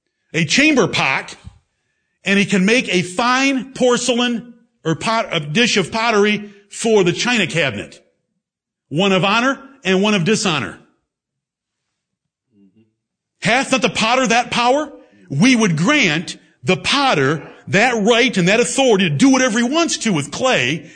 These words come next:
He can make something beautiful. He can make something ugly. He can make something to destroy. He can make something to keep as a cherished vessel. He can make something that will have a dishonorable use like a chamber pot, or he can make something that will have an honorable use like a pitcher for milk.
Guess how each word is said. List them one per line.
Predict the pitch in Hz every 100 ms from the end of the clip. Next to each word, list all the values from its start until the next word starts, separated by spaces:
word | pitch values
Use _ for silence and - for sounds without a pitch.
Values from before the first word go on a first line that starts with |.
| - -
He | - 220
can | 190 180
make | 220
something | - 233 208 180
beautiful. | 208 269 285 294
He |
can | 240 202
make | 220
something | 220 208 190 208
ugly. | 240 240 254
He | 185
can | 180
make | 220 -
something | 240 226 202
to |
destroy. | 175 - 262 254 294 302 - -
He | 220
can | 202
make | 208 214
something | - 226 214 202
to | - 190
keep | 73 - 269 208
as | 185
a |
cherished | 165 247 247 220 220
vessel. | 240 254 294 302 - - -
He | 233
can | 208 196 196 - 139
make | 190 233
something | - 247 190 220
that | 202
will | 185
have | 185 208
a |
dishonorable | 156 220 233 233 247 240 214
use | 202 262 269
like | 220
a | 175
chamber | - 247 226
pot, | - 226 262 - - -
or | 196
he | 208
can | 202
make | 220 233
something | - 226
that | 240
will | 208
have | 196
an | 202
honorable | 214 277 254 202
use | 190 254 -
like | 240 208
a |
pitcher | - - 285 - 262
for | -
milk. | 269 339 220 -